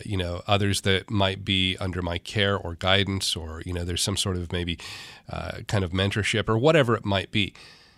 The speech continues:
But they're still responsible for themselves more than I'm responsible for them. I need to take ownership of my own actions. And, and,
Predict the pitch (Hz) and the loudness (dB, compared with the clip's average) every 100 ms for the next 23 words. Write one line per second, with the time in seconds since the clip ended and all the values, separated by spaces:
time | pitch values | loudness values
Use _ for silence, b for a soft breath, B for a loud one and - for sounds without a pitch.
0 | B B _ _ - 117 107 - _ - | B B _ _ -8 -6 -6 -10 _ -2
1 | 123 131 131 - - 135 120 104 120 110 | 2 4 4 4 4 6 6 4 6 4
2 | 101 101 92 - 104 95 87 87 - 117 | 4 0 -2 -2 0 2 2 2 2 6
3 | 110 87 82 95 - - 104 95 95 90 | 6 4 -2 -6 -6 -2 2 4 2 0
4 | - 98 104 104 98 - 87 87 - 87 | 0 4 4 4 0 -2 -2 -4 -6 -8
5 | - 87 85 90 104 113 107 95 101 92 | -6 -6 -4 0 4 6 4 2 0 2
6 | 92 90 - 85 82 85 87 90 92 90 | 0 0 -2 -4 -6 -6 -4 -4 -2 2
7 | 95 - 85 92 - 151 - 160 151 135 | 2 2 -6 -4 -2 -2 -2 4 4 4